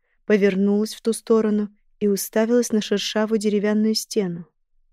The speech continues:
Моё тело, казалось, нацелилось на что-то прямо за этой стеной. Я положила ладонь на шершавое дерево.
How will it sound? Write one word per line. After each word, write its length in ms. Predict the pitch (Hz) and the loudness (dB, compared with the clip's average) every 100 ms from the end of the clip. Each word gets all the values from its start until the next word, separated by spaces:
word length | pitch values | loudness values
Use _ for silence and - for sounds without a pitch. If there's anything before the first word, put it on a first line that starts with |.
| _ _ _ _ _ _ _ _ _ _ _ | _ _ _ _ _ _ _ _ _ _ _
Моё 280 | - 196 196 | -2 0 0
тело, 360 | 196 - 254 196 | 0 0 2 0
казалось, 500 | 185 185 208 196 - | -2 -2 -2 -4 -6
нацелилось 580 | 196 - 226 226 208 - | -8 -2 0 2 0 -4
на 60 | |
что-то 320 | 202 - 226 | -6 -6 -6
прямо 380 | - - 220 226 | -4 -2 0 0
за 160 | 220 220 | 0 -6
этой 200 | - 208 | -8 -10
стеной. 540 | 196 - 208 196 170 _ _ _ _ _ _ _ _ _ _ _ _ _ _ _ _ _ _ _ | -10 -8 -6 -6 -6 _ _ _ _ _ _ _ _ _ _ _ _ _ _ _ _ _ _ _
Я 300 | 202 196 220 | -2 0 0
положила 480 | 208 208 208 202 | 0 2 2 2
ладонь 360 | 196 196 190 202 | 2 2 2 2
на 60 | 196 | 0
шершавое 560 | - 196 - 202 202 | -2 -4 -4 -2 -2
дерево. 500 | 202 220 185 175 160 | -2 -2 -4 -6 -14